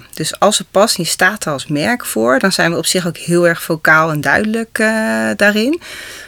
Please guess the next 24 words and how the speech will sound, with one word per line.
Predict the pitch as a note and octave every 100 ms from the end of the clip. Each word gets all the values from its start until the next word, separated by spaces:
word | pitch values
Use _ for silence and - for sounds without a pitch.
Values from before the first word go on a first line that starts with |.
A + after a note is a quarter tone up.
| -
Past | G#3 G#3 -
het | D#3
niet | E3 A#3+ -
bij | G#3+ G#3+ G#3+
ons, | G#3+ - -
eh, | G3+ G3
merk? | F#3 F3+ G#3 A#3+ -
En | D#3 - -
ja, | - D#3
is | - -
de | E3
vraag, | - D#3+ D#3+
heb | E3 -
jij | E3 F3
het | E3
recht | - F3 - -
dan, | D#3 D#3+
zeg | F3 -
maar, | E3
om | D#3+
aan | D3+
die | D3
discussie, | C#3 D#3 - A#3 - A3 G3+ G3
eh, | F#3 F#3 F#3